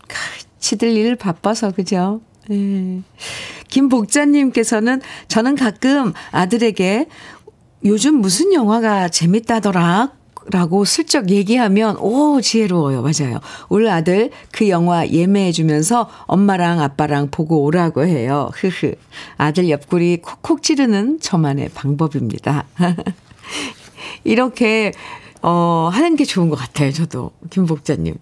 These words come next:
맞아요. <laughs> 아이들도 자기 일에 바쁘다 보면 사실 일일이 못 챙기거든요. 어, 거꾸로 이렇게 생각해보면, "아이, 우리들은 뭐 부모님 그렇게 챙겼나?"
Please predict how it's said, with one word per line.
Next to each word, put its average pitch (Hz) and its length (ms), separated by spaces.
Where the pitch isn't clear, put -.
맞아요. 135 680
<laughs> 202 1400
아이들도 220 840
자기 247 340
일에 233 140
바쁘다 202 460
보면 160 460
사실 - 460
일일이 196 320
못 170 200
챙기거든요. 147 1080
어, - 80
거꾸로 247 420
이렇게 208 220
생각해보면, 220 960
"아이, 185 300
우리들은 185 600
뭐 151 120
부모님 180 440
그렇게 - 260
챙겼나?" 220 760